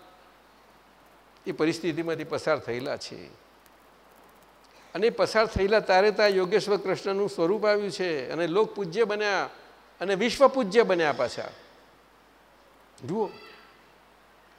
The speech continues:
આજે બધે જ એમના, એમને બહુ સુંદર થાય છે, પરંતુ આપણા ભારતમાં ઘણી વખત અમારા વચનો નીકળી જાય છે, ઘ-, ખરી રીતે ના નીકળવા જોઈએ. પણ આ આટલા બધા સમર્થ વિચારકો, બુદ્ધિશાળીઓ ઘણા સુંદર થયા છે. કેટલી ગીતા ઘણી ઘણી સ્વરૂપે લખાઈ છે.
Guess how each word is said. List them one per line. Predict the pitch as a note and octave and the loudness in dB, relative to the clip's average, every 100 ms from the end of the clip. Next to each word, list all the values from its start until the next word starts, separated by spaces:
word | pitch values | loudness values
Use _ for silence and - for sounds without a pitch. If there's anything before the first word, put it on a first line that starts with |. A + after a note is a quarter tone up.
| - | -10
આજે | D3+ G3+ | -4 0
બધે | G#3 E3+ D4 | 0 2 0
જ | C4 | 4
એમના, | A#3+ A3+ A3 G3+ - | 2 2 -4 -6 -10
એમને | G3 A3 A#3+ A3 G3+ | -8 2 4 4 0
બહુ | G#3+ B3+ | 0 0
સુંદર | C4 C#4+ G4 G3+ | 0 -2 -2 -2
થાય | D#3 C#3+ | 0 -2
છે, | B2 C#3 - - | -2 -12 -20 -8
પરંતુ | F3 G#3 G#3 | -2 -2 -2
આપણા | G3 F3+ G3 | -2 0 0
ભારતમાં | D3+ D#3+ G3 F3+ F#3 D#3+ C3 - - - - - - - - D#3+ | 2 2 0 -2 -2 -2 -6 -14 -20 -20 -20 -20 -20 -20 -14 -2
ઘણી | E3 G#3+ | 2 2
વખત | G3+ G3 G3 | 2 0 0
અમારા | F#3 F#3+ | -2 -2
વચનો | F3 E3 F#3+ F3+ | -2 -4 -4 -4
નીકળી | D#3 G3 G#3 | -6 -8 -2
જાય | F3 D#3 | -2 -2
છે, | C3 C#3 A#2+ | -4 -8 -10
ઘ-, | B2+ D#3 E3 | -10 -12 -10
ખરી | C#3 D#3+ | -8 -6
રીતે | F3 | -4
ના | F#3+ B3+ | -2 -2
નીકળવા | G#3 C#3 C3+ C3 | -2 -6 -6 -6
જોઈએ. | B2+ F3 - - - _ - - - | -8 -12 -16 -20 -20 _ -20 -10 -2
પણ | B3+ | 0
આ | - A#3+ C4+ A3+ G3 | 4 6 8 8 4
આટલા | A3 B3+ | 4 2
બધા | A#3 | 4
સમર્થ | G#3 A#3 B3+ A#3 | 0 2 2 2
વિચારકો, | G#3 A#3+ A3+ A3+ G#3+ A3 | 2 4 4 4 2 0
બુદ્ધિશાળીઓ | F#3 F3+ G#3+ A3 G#3+ | 0 -2 -2 2 4
ઘણા | F3+ F3 B3 | 4 6 4
સુંદર | - F#3+ G#3 B3+ | 2 -6 -6 -2
થયા | A3 G#3 | 2 2
છે. | G3+ G#3 | 2 0
કેટલી | E3 F#3+ B3+ | -2 -2 -2
ગીતા | G3+ G#3 A3 | -2 0 0
ઘણી | F3+ D#3+ B3 | 2 2 2
ઘણી | D#4+ D#4 | 0 -2
સ્વરૂપે | A3+ F#3 D3+ | 0 0 0
લખાઈ | B2 B2+ G#2+ | -4 -6 -10
છે. | - B2 | -8 -10